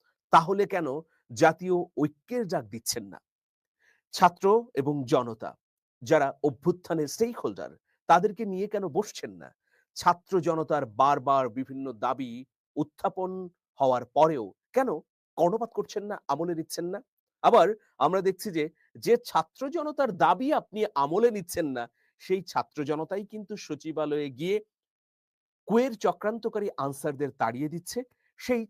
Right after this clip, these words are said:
ছাত্ররাই আবার শাহবাগে ঋণের লোভে আসা মানুষদের মুখোশ উন্মোচন করে দিচ্ছে। তাহলে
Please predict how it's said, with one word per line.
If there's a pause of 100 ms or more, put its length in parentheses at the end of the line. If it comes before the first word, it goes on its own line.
(100)
ছাত্ররাই
আবার
শাহবাগে (960)
ঋণের (100)
লোভে
আসা (400)
মানুষদের (180)
মুখোশ
উন্মোচন
করে
দিচ্ছে। (800)
তাহলে